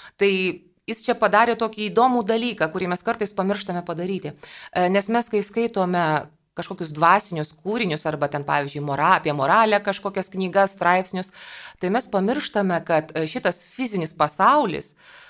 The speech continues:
e, kuriame mes gyvename, kiekvieną dieną judame, kvėpuojame, valgome, miegame, susitinkame su kitais žmonėmis, kad jis savotiškai irgi veikia kaip knyga. E, viduramžiais buvo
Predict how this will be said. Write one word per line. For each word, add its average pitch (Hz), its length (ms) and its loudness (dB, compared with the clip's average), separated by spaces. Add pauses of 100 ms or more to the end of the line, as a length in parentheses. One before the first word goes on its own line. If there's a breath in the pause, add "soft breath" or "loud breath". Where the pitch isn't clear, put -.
e, 147 200 -2 (640)
kuriame 185 320 2
mes 175 200 0
gyvename, 165 600 0
kiekvieną 175 480 -2
dieną 185 400 0
judame, 160 480 -2
kvėpuojame, 156 800 2
valgome, 156 640 4
miegame, 175 500 -2 (220 loud breath)
susitinkame 170 640 -2
su 160 80 -12
kitais 190 320 -6
žmonėmis, 151 540 -6 (420 loud breath)
kad 175 160 0
jis 277 160 -4
savotiškai 214 640 0
irgi 202 240 0
veikia 208 320 -2
kaip 190 300 -2
knyga. 185 560 -2 (400 loud breath)
E, 170 180 0
viduramžiais 226 640 -2
buvo 185 560 2